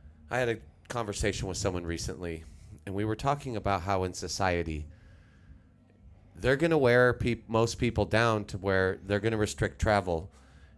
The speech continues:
And because of what people's personal ambitions they wanna do for pleasure and, and enjoyment and all that, o-, over time, they're gonna keep it repressing that so that people just go, "Fuck it,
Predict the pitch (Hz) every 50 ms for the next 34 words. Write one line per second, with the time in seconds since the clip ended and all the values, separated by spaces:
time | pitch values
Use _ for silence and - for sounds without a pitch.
0 | - - - 107 107 98 90 110 73 - - 131 135 127 139 147 139 - 120 110
1 | 113 - - - - - 123 120 - 123 117 113 - - - 120 110 - - 123
2 | 117 113 95 87 107 104 98 101 101 90 - 117 113 110 110 98 - 98 95 90
3 | 90 98 98 104 101 98 101 101 98 95 92 90 - 92 - - - 110 117 117
4 | 107 117 113 113 113 110 107 98 92 92 92 - 95 92 90 87 82 80 76 82
5 | 92 101 104 107 104 107 107 104 104 - 98 95 101 107 113 117 131 127 120 -
6 | - - - - - - - - - - - - - - - - - - - -
7 | - 113 117 117 135 143 143 - 139 156 156 147 127 120 110 113 104 117 117 110
8 | 98 - - 131 135 135 135 - 147 123 - - - - 113 120 117 - - 143
9 | 139 143 143 - 151 127 117 110 104 98 104 - - - - 120 110 104 110 104
10 | - - 127 123 104 120 104 101 110 - - - 107 90 - - 131 117 - 117
11 | - -